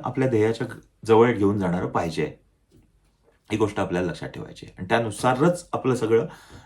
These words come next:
हे जे करायचे कामं ती करायची आहेत, त्याची आखणी तशी करायची आहे. त्यामुळे to do लिस्ट करताना प्रिसाइज जेवढी राहील to do लिस्ट,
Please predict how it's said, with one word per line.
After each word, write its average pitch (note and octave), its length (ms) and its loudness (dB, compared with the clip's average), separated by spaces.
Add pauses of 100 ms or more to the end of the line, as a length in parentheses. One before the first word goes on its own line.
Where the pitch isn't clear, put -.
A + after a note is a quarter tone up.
हे A#2 100 4
जे A2+ 140 4
करायचे A2+ 480 0
कामं G#2+ 400 -4
ती C3 60 0
करायची - 420 -8
आहेत, - 160 -18
त्याची F#2 180 -4
आखणी G#2 300 -4
तशी - 280 -8
करायची - 380 -18
आहे. - 420 -20
त्यामुळे D3+ 400 4
to D3 80 8
do E3+ 100 8
लिस्ट F3 260 4
करताना D3+ 440 2 (280)
प्रिसाइज D3+ 480 6
जेवढी D3+ 240 8
राहील C3+ 360 4
to B2+ 80 4
do B2+ 100 2
लिस्ट, D3+ 240 -2